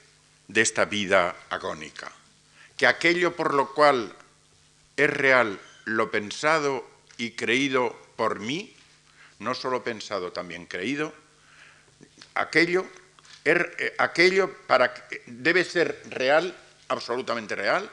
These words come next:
para que yo pueda sentir como verdaderamente real y realmente verdadera la existencia y la subsistencia de mi propia persona. Recuérdese el final de su po-, poe-, de su soneto, La oración del ateo, cuando dice a Dios,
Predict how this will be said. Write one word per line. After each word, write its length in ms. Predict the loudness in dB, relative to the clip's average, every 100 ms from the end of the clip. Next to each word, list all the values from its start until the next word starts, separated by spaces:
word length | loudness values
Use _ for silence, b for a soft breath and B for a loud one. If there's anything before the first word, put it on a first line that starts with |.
| B B B
para 200 | 0 0
que 120 | 0
yo 160 | -4 -2
pueda 180 | 0 -2
sentir 540 | -2 -8 -4 -4 -4
como 220 | -6 -4
verdaderamente 640 | 0 2 2 0 -2 -4 -4
real 360 | 2 2 2 -4 -20 B B
y 80 | -10
realmente 540 | 0 2 4 2 -2 -2
verdadera 520 | 0 0 0 0 -2 -10 B B B
la 80 | -4
existencia 640 | -4 -6 -6 -4 -4 -2 -6
y 20 |
la 120 | -6
subsistencia 800 | -10 -14 -14 -10 -10 -6 -6 -6 B B
de 100 | -10
mi 100 | -8
propia 300 | -4 -4 -4
persona. 420 | -10 -12 -14 -16 -6
Recuérdese 720 | -6 0 0 0 -2 -4 -4 -8 -20 B B B B B
el 120 | -12
final 480 | -10 -8 -2 -2 -2 -12 -20 -12
de 120 | -10
su 200 | -10 -12
po-, 180 | -12 -16 _ -12
poe-, 260 | -2 -2 -2
de 140 | -4
su 120 | -4 -6
soneto, 520 | -10 -8 -8 -8 -8 B B B
La 120 | -4 -2
oración 420 | -2 -4 -6 -4
del 140 | -4
ateo, 400 | -4 0 2 2 -6 -18 B B
cuando 280 | -6 -4 -4
dice 440 | -4 -6 -6 -8 -8
a 80 | -12
Dios, 440 | -4 -4 -4 -12